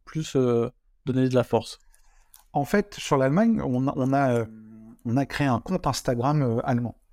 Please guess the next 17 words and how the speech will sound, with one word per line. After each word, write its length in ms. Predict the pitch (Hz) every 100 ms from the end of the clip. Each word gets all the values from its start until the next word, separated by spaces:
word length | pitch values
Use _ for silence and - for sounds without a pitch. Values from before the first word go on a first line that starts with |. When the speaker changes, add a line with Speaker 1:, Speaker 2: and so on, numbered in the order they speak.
| -
Speaker 2:
euh, 60 | -
pour 200 | - 113
la 100 | 107
marque. 180 | 104 117
Donc, 180 | 110
on 80 | 117
avait 220 | 123 123
le 140 | 123 127
petit 360 | 135 - 147
lunetier 460 | 131 127 120 - 117
D 160 | 113 135
E 160 | 175
pour 180 | 180 131
vraiment 300 | 117 143 143
séparer 520 | - - 147 131 123
les 100 | 113
choses. 340 | - 175 185